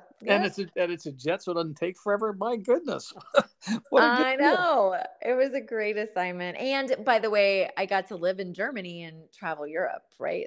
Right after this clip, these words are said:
Speaker 2: So, I mean, that was, like, my husband and I had a great time over there.
Speaker 1: And you were there when nine eleven happened, right?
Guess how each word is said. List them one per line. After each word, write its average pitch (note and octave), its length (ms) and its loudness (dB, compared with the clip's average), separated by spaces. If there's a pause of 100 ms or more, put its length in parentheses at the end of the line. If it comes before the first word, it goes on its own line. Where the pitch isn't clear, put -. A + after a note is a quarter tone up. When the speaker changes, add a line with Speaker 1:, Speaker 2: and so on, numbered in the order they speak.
Speaker 2:
So, F3 200 -4
I - 120 -6
mean, F3 200 -12
that E3+ 200 -8
was, D3+ 200 -8 (720)
like, D#3+ 240 -4
my E3 100 -4
husband D#3+ 320 -4
and C#3+ 100 -10
I C#3+ 60 -8
had E3+ 140 -10
a - 40 -14
great - 200 -12
time - 200 -16
over - 140 -14
there. - 180 -8 (320)
Speaker 1:
And D#3 220 -2
you F3+ 160 2
were F3 260 6
there D#3 360 4
when C#3 340 0
nine C#3 220 2
eleven C3 280 -2
happened, C#3+ 320 -6
right? A#2+ 220 -10